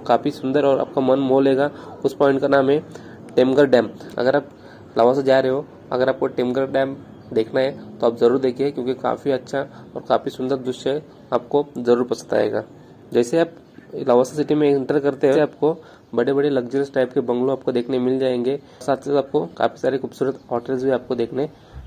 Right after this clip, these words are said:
मिल जाएंगे। लवासा सिटी ना बल्कि tourist लोगों के लिए भी अच्छी है बल्कि photoshoot के लिए भी काफ़ी अच्छी place है।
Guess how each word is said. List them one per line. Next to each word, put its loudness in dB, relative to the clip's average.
मिल 4
जाएंगे। 2
लवासा 4
सिटी -4
ना 4
बल्कि -2
tourist -2
लोगों 2
के -8
लिए -2
भी -2
अच्छी -4
है 0
बल्कि -4
photoshoot -4
के -4
लिए 0
भी -6
काफ़ी 0
अच्छी -6
place -4
है। -4